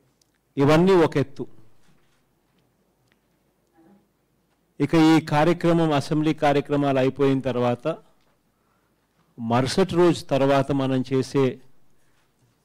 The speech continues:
కార్యక్రమాలు కానీ, మనం ఎన్నికలకు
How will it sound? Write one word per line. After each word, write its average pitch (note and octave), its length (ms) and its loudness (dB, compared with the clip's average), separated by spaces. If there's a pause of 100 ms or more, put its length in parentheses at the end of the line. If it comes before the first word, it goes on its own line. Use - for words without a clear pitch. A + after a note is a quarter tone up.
(280)
కార్యక్రమాలు C3+ 720 0
కానీ, A#2+ 480 -6 (1300)
మనం C#3 260 0 (540)
ఎన్నికలకు D3 920 0